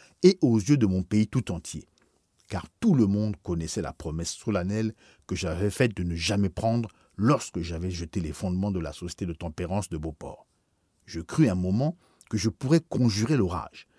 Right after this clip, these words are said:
et désarmer mon supérieur par mon humble silence.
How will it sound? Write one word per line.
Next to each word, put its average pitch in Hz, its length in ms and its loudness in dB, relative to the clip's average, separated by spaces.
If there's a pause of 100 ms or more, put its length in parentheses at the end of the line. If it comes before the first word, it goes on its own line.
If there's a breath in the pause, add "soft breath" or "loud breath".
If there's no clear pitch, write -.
(200 soft breath)
et 90 140 -2
désarmer 110 480 4
mon 95 140 0
supérieur 110 680 -2 (280 loud breath)
par 98 160 0
mon 110 240 4
humble 147 260 6
silence. - 580 -8